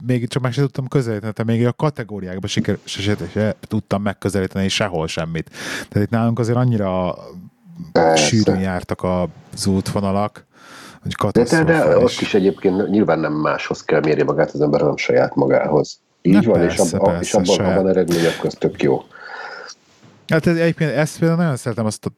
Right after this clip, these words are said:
Speaker 1: a Stravába, hogy, hogy megyek egy jót, és érzem a, érzem, hogy egy jót mentem, és akkor nézem,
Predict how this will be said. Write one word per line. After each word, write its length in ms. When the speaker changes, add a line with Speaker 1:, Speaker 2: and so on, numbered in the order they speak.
Speaker 1:
a 60
Stravába, 560
hogy, 180
hogy 160
megyek 340
egy 200
jót, 280
és 120
érzem 360
a, 100
érzem, 360
hogy 120
egy 200
jót 300
mentem, 560
és 140
akkor 200
nézem, 360